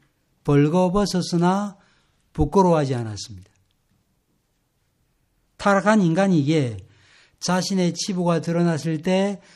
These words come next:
전혀 부끄러워하지, 부끄러워하지 않을 수는 없겠지만, 그러나 과도하게 부끄러워하거나 노출하는 것 자체를 우리는 하지 않으려고 해서는 안 됩니다.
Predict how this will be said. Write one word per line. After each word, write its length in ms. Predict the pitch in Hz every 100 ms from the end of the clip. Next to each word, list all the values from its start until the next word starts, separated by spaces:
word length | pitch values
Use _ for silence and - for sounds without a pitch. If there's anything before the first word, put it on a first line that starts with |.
| _
전혀 760 | - - - - 185 214 247 247
부끄러워하지, 760 | 165 147 202 208 196 185 170 - _ -
부끄러워하지 640 | 160 202 190 180 196 180
않을 320 | 151 160 214
수는 1400 | 196 - 202 196 185 - _ _ _ _ _ _ 190 202
없겠지만, 920 | 135 117 175 170 196 127 95 120 101 - _ _ _ _ _ _ _ _
그러나 500 | - 190 175 131 101 - _ _ _
과도하게 840 | - 143 143 147 190 247 262 233 -
부끄러워하거나 920 | 147 185 165 135 143 147 113 165 196 _ - - _
노출하는 720 | - 202 240 233 208 180 175
것 200 | 170 156
자체를 880 | - 196 220 - 233 240 214 107 95 _ _ _ _
우리는 360 | 151 170 165
하지 280 | 151 190 180
않으려고 360 | 151 139 170 165
해서는 500 | 160 165 180 196 180 - _
안 220 | - 113
됩니다. 440 | 113 123 123 95